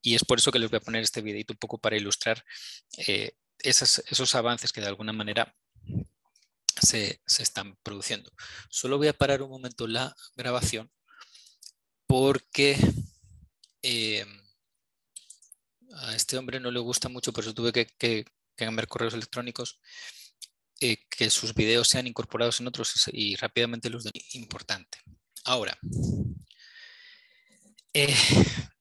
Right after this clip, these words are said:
no todo es precioso, sinceramente. Eh,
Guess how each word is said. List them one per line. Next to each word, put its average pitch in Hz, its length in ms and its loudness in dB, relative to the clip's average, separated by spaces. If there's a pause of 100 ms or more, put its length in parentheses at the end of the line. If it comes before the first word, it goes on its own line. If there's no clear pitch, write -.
(560)
no 131 120 -4
todo 143 320 4
es - 80 2
precioso, 113 520 2 (340)
sinceramente. 110 720 -6 (1080)
Eh, 110 380 -2